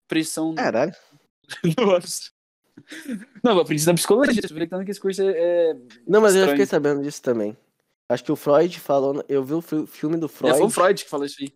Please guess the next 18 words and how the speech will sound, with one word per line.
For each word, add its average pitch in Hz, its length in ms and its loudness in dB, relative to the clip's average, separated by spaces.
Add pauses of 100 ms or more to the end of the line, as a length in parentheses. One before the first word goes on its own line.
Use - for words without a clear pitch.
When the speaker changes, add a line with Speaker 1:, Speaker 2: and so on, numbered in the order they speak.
(180)
Speaker 2:
e 135 180 0
ele 131 160 0
falou 143 260 -2
que 143 80 -10
uma 147 140 -2
guria 135 420 -2
ficava 139 300 -4
segurando 135 720 -2 (400)
a, 107 400 -2 (320)
pra 131 140 -4
cagar, 120 340 2
pra 131 140 -4
quando 127 160 -4
for 135 180 -6
cagar, 127 720 2
ela 131 200 0
sentisse - 420 -12
prazer. 113 560 0